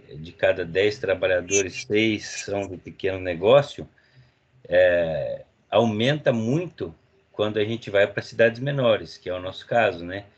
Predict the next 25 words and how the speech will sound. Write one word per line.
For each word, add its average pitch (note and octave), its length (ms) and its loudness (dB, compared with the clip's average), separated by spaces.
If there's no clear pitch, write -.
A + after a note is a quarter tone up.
Normalmente, F2+ 600 -6
nós A2 180 0
não A#2 160 -4
temos A2+ 520 0
grandes A#2 600 2
empresas C3 1000 -4
nos G2+ 140 -12
pequenos G2 400 -10
municípios, B2+ 640 -8
e C3 80 -4
sim D3 380 -4
várias C3+ 460 4
pequenas A2+ 480 -6
empresas C3 640 -4
que C3+ 320 -6
dão C3 440 2
o A#2 120 -4
suporte A#2+ 640 -2
quase A#2 340 -2
cem C3 160 -4
por B2+ 200 -2
cento G#2 300 -8
da A2 80 -4
economia A#2 440 -2
local. E2+ 460 -6